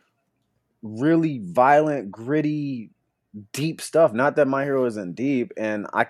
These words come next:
I can only, I can't speak. I know you, you, you can obviously speak a little deeper to My Hero because you're invested in the mangas, you know, so much, um, and that's fair. But My Hero getting lapped, what does that really mean, though?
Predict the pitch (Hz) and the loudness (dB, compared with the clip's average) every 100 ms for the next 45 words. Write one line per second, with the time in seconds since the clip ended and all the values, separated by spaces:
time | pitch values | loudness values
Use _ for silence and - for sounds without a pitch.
0 | - 110 135 139 151 - 113 165 151 - | 2 0 2 2 4 2 -2 0 -2 -4
1 | - 131 123 156 147 135 123 123 - 117 | -4 2 4 4 2 -2 -8 -12 -12 -4
2 | 123 123 113 107 104 - 110 104 104 90 | 2 2 2 -4 -8 -8 -4 -2 -2 -2
3 | 110 95 95 95 98 98 87 92 95 90 | -6 -6 -8 -8 -4 -6 -6 -8 -8 -10
4 | - _ - 104 95 80 101 - 101 92 | -16 _ -8 -6 -6 -2 -2 -2 -6 -8
5 | 90 95 98 87 85 _ 95 90 80 - | -6 -6 -6 -8 -10 _ -14 -12 -10 -8
6 | 87 90 101 - - - _ _ _ _ | -6 -6 -6 -8 -14 -20 _ _ _ _
7 | _ 92 92 87 85 85 82 _ _ 98 | _ -6 -4 -4 -6 -10 -14 _ _ -6
8 | 95 87 - 113 87 65 - _ _ _ | -4 -6 -4 -2 -2 -6 -14 _ _ _
9 | _ _ _ 127 120 104 - _ _ _ | _ _ _ -2 0 -2 -8 _ _ _
10 | _ _ _ _ _ _ _ _ _ _ | _ _ _ _ _ _ _ _ _ _
11 | _ _ - - - - _ _ _ _ | _ _ -20 -12 -12 -12 _ _ _ _
12 | _ _ - 147 208 233 220 180 170 117 | _ _ -4 0 0 4 6 6 4 4
13 | 95 104 98 113 156 196 180 120 131 113 | 4 6 4 2 2 4 6 6 4 4
14 | 101 113 104 90 78 | 0 -4 -4 -6 -8